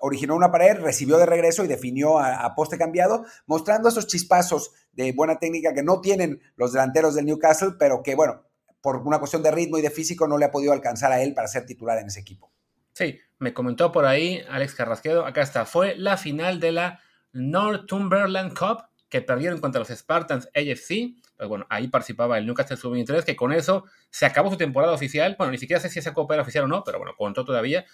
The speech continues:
Speaker 2: ya lo que es la Liga Premier, eh, sub veintitrés, habían terminado una semana antes.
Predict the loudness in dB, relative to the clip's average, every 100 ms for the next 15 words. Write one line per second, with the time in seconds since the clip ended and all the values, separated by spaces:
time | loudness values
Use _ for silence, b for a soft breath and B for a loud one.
0 | b b -4 0 0 0 -2 -2 -6 -4
1 | -2 -2 -2 -2 -2 -2 -4 -6 -12 -14
2 | -12 -10 -4 -2 -4 b b b -10 -6
3 | -4 -4 -6 -4 -4 -4 -6 -6 -6 -4
4 | -4 -4 -4 -8 -10